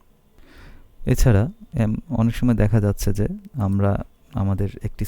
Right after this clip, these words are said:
সেকশনের প্রত্যেকটি ট্র্যাককে আমরা ইকুয়ালাইজ হয়তো বা করেছি individually প্রত্যেকটি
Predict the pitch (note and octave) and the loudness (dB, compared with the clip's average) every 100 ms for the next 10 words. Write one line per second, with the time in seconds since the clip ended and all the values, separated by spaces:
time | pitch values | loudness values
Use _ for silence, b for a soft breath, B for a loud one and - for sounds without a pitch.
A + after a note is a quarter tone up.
0 | - G#2 - G2 G2 F#2+ - - G2 - | -4 -6 -2 -2 -2 -6 -12 -12 -12 -6
1 | A2 - G#2 - G#2 G2 - G2+ F#2+ G2 | -6 -6 -8 -4 -2 -4 -4 -4 -4 -4
2 | - G2 G2+ F#2+ - F#2+ - G#2+ - G#2+ | -2 -2 -2 -4 -6 -8 -6 -6 -6 -8
3 | - G2 F#2 F#2 F#2 F#2 F#2+ - - G2 | -4 -2 -2 -2 -2 -2 -4 -6 -6 -6
4 | - | -8